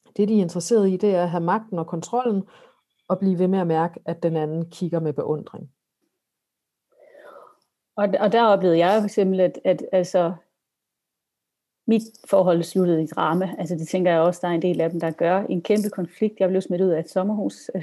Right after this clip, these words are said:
Speaker 2: <laughs> fordi jeg havde opdaget endnu en af de her korrespondancer med andre kvinder.
Speaker 1: Mm.
Speaker 2: Som der, der var sådan harem, øh, tema ind over det, ikke? Altså, der
Speaker 1: Ja.
Speaker 2: var mange mærkelige kvinder og forskellige former for relationer.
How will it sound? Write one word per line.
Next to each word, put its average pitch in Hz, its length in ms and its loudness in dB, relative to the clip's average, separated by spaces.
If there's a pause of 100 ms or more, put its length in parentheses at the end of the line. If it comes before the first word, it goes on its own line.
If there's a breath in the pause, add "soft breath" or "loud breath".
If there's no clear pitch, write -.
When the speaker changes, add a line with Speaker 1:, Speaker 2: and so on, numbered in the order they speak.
(120)
Speaker 2:
<laughs> - 380 -12
fordi 208 160 2
jeg 190 80 6
havde 170 160 2
opdaget 190 380 2
endnu 214 140 2
en 202 200 0
af 170 80 -2
de 190 120 0
her 165 240 -2 (600 loud breath)
korrespondancer 180 720 -2
med 180 100 0
andre 175 240 0
kvinder. 196 300 -4 (420 loud breath)
Speaker 1:
Mm. 175 80 -10
Speaker 2:
Som 170 200 0
der, 190 100 4
der 185 180 2
var 190 160 4
sådan 190 160 0
harem, 175 540 0 (140)
øh, 175 200 2
tema 175 320 2
ind 180 180 2
over 170 240 0
det, 196 80 2
ikke? 247 200 2
Altså, 165 240 0
der 185 100 0
Speaker 1:
Ja. 185 60 2
Speaker 2:
var 190 100 2
mange 175 400 0
mærkelige 160 520 -2
kvinder 175 200 -2
og 170 100 -4
forskellige 233 520 2
former 175 320 2
for 165 160 -8
relationer. 165 500 -4